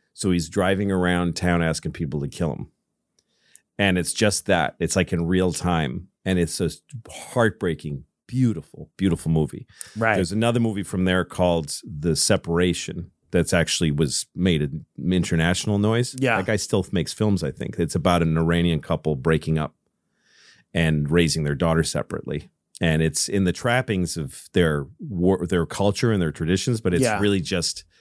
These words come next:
Speaker 1: it's just a, like, there's a scene where the dad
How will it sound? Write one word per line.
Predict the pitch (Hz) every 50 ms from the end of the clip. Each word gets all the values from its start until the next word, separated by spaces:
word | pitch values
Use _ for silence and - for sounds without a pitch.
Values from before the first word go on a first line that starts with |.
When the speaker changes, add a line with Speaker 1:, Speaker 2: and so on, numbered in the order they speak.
| _ _ _ _ _ _ _ _ _ _ _ _ _ _
Speaker 1:
it's | - 90 85 - - -
just | - - 107 92 87 - - - -
a, | 87 82 76 76 73 - -
like, | 101 110 110 -
there's | 131 120 110 90
a | 104
scene | - - - 123 117 113 110
where | 107 98 95 87
the | 82 92
dad | 78 73 104 98 98 98 95 92 87 87 80 80 82